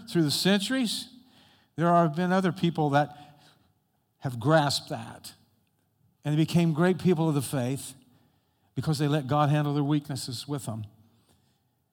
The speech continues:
As was in the life of one of the greatest missionaries that ever lived, the Scotsman David Livingstone. God shone through his weaknesses so much,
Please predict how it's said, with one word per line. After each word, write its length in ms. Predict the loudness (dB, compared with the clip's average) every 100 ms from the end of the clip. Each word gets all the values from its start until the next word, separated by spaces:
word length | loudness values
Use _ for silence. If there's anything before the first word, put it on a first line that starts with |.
| _
As 180 | -2 0
was 240 | 4 4 4
in 120 | 4
the 80 | 4
life 340 | 6 6 4
of 60 | 0
one 100 | 0
of 60 |
the 60 | 0
greatest 360 | 2 2 0
missionaries 540 | -2 -2 0 0 0 0
that 120 | 0
ever 200 | 0 0
lived, 460 | 0 0 -2 -6 -14 -20 _ _ _ _ -8
the 80 | -6
Scotsman 560 | 0 0 0 -2 -4
David 380 | -2 -2 -2 -6 -12 -20 _ _ _ _ _ _ _ _ -6
Livingstone. 640 | -2 0 -2 -4 -8 -8 -12 -20 _ _ _ _ _ _ _ _ _ _ _ -20 -12 2
God 300 | 6 8 6
shone 320 | 2 4 4
through 200 | 2 2
his 200 | 2 0
weaknesses 580 | -2 0 -2 -2 -4 -6
so 200 | -4 -2
much, 360 | 0 -2 -4